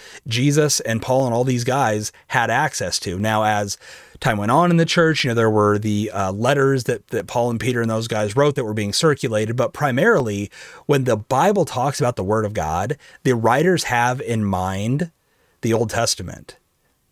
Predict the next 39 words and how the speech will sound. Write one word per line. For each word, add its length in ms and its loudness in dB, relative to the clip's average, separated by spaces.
And 80 -6
isn't 240 2
that 180 0
fascinating? 680 -4
That 400 0
Jesus 340 0
doesn't 320 0
dismiss 580 -2
the 100 -4
value 380 0
of 80 -4
the 60 -4
Old 160 -2
Testament. 560 -6
He 140 0
says 280 0
that 120 0
it 140 2
is 260 -4
life-giving, 760 -2
just 200 2
as 140 -4
life-giving 460 -2
as 80 -4
the 80 -6
Psalms 580 -2
say 240 0
that, 120 -4
that 220 -4
it 140 -2
is. 500 -4
But 120 -2
he 80 2
says 280 2
here, 160 0
again, 420 0
that 180 2
we 260 4
live 680 0